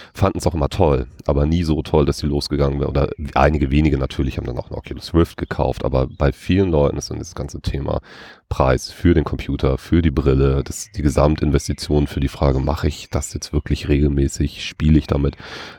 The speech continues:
ein riesen Upturner. Das ist, äh, nachvollziehbar, ist auch,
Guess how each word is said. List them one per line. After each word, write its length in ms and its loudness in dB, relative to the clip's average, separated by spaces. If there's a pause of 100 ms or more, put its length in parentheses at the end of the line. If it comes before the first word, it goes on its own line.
ein 80 0
riesen 420 4 (160)
Upturner. 600 -2
Das 180 -6
ist, 240 -4
äh, 260 2
nachvollziehbar, 920 0 (240)
ist 180 -8
auch, 240 -4